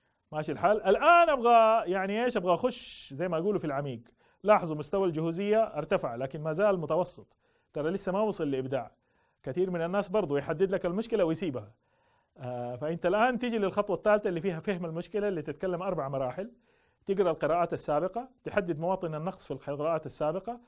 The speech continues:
وتعيد صياغة فرضيتك بشكل عام بناء على اللي شفته قبل كده، وتعمل خطة البحث، آه، حقتك. إيش يعني قراءة البحوث السابقة؟ تقرأ في المجالات ال-، ال-، العامة للمشكلة اللي أنت يتناولها البحث حقك،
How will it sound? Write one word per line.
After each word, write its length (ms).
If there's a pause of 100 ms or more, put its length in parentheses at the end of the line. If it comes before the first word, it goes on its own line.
(300)
وتعيد 380
صياغة 280
فرضيتك 720
بشكل 320
عام 240 (1080)
بناء 340
على 220
اللي 140
شفته 300
قبل 220
كده، 280 (440)
وتعمل 380
خطة 360
البحث، 440 (600)
آه، 200
حقتك. 560
إيش 120
يعني 220
قراءة 400
البحوث 280
السابقة؟ 460 (880)
تقرأ 300
في 100
المجالات 520
ال-، 260
ال-، 200
العامة 500
للمشكلة 440
اللي 180
أنت 120
يتناولها 460
البحث 220
حقك، 340